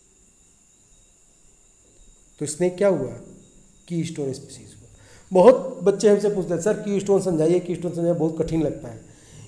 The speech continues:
ये जो बता रहा हूँ ये कहानी एकदम सरल है, यही Keystone है। इसीलिए ecological restoration में Keystone species पे ज़्यादा focus है।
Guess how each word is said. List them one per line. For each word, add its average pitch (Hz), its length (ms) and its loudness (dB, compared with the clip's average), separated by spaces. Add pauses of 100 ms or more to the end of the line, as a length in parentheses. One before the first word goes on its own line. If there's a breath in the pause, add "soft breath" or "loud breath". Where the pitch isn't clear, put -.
(320 loud breath)
ये 175 380 0
जो 160 140 -2
बता 165 260 0
रहा 190 120 4
हूँ 208 120 6
ये 190 80 8
कहानी 160 440 0
एकदम 170 260 0
सरल 143 260 -4
है, - 240 -14 (440)
यही 185 180 2
Keystone 185 480 -4
है। - 160 -18 (1040 soft breath)
इसीलिए 320 480 4
ecological 226 480 4
restoration 214 560 2
में 214 200 2
Keystone 214 420 0
species 190 380 -4
पे 180 60 -2
ज़्यादा 156 240 0
focus 135 380 -12
है। - 140 -20